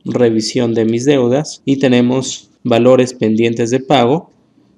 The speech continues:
tenemos costas pendientes de pago. Las costas constituyen las tasas administrativas y otros gastos similares realizados dentro de un procedimiento y también tenemos consultas de cobranza. Vamos a esta opción, valores pendientes de pago,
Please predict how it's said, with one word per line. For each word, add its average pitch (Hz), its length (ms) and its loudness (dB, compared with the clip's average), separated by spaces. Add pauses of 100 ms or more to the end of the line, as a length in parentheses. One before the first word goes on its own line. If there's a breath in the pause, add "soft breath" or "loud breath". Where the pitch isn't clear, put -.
(100)
tenemos 113 460 -2
costas 160 500 2
pendientes 123 520 -2
de 143 100 2
pago. 139 440 0 (200)
Las 123 240 2
costas 160 580 4
constituyen 131 640 4
las 123 120 2
tasas 131 340 -2
administrativas 123 880 2
y - 20 4
otros 127 280 0
gastos 127 320 -2
similares 120 640 0
realizados 113 760 -2
dentro 120 320 -2
de 113 80 -2
un 120 80 -4
procedimiento 156 720 -2 (920 soft breath)
y 156 100 -2
también 135 320 0
tenemos 127 420 -2
consultas 113 840 -4
de 120 240 -2
cobranza. 101 560 -6 (240)
Vamos 151 340 -4
a 143 40 2
esta 143 160 -2
opción, 170 440 -4
valores 127 380 -2
pendientes 117 520 -4
de 143 100 0
pago, 151 440 -4